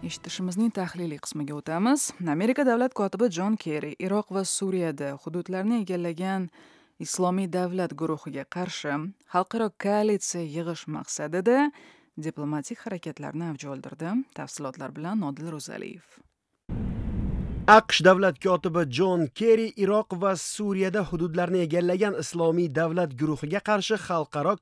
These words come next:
Speaker 2: koalitsiya yig'ish maqsadida diplomatik harakatlarni avj oldirdi.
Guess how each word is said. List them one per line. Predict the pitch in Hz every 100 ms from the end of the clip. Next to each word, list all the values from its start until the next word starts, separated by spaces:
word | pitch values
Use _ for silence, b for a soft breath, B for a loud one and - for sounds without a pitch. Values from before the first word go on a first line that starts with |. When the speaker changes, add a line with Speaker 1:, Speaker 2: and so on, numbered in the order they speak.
| -
Speaker 2:
koalitsiya | 160 151 135 175 208 190
yig'ish | 147 131 170 -
maqsadida | 156 131 110 147 160 196 247 B B B
diplomatik | 113 123 139 139 135 226 -
harakatlarni | 214 190 170 135 127 156 175
avj | 147 143 107 -
oldirdi. | - 123 120 113 123